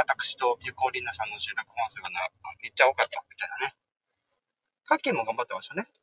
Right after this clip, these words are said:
うん。三十本以上。三十本台ですね。うん。まあ、三十本以上出してる人、四十本以上出してる人、まあ、ちょっとあまりそこまで多くはないとは思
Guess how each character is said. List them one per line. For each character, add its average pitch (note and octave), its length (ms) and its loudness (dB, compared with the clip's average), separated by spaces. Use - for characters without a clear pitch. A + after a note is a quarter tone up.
う E3+ 120 -2
ん。 C#3+ 200 -8
三 A#2 200 -4
十 A#2 180 -2
本 G#2 140 2
以 - 40 -8
上。 - 140 -6
三 A#2 180 6
十 A#2 100 2
本 G#2+ 180 0
台 - 100 -18
で - 60 -16
す - 140 -12
ね。 G#3 100 -6
う B2+ 60 -4
ん。 G#2+ 200 -10
ま D#3 60 6
あ、 D3+ 60 2
三 D3 200 0
十 D#3+ 140 2
本 F#3+ 220 6
以 F#3+ 40 8
上 F#3 120 4
出 A#2+ 120 2
し - 120 -6
て A2 120 -4
る G#2+ 120 -8
人、 - 180 -10
四 A#2 160 -4
十 B2 140 -4
本 A#2 340 -2
以 A2 160 -4
上 G#2+ 160 -6
出 G2+ 140 -4
し - 80 -12
て G2+ 60 -12
る G2 220 -18
人、 F#2 440 -2
ま G#2+ 180 -4
あ、 A2 60 -8
ち - 80 -10
ょ - 20 -8
っ - 40 -8
と A2+ 100 -2
あ A2 40 -6
ま G#2 80 -10
り G2+ 60 -12
そ - 80 -14
こ B2+ 80 -20
ま A2+ 100 -6
で - 140 -6
多 A#2+ 160 -2
く - 100 -20
は - 80 -6
な A2+ 120 0
い C3+ 40 -4
と G#2 140 -6
は F2 80 -8
思 G2+ 100 -10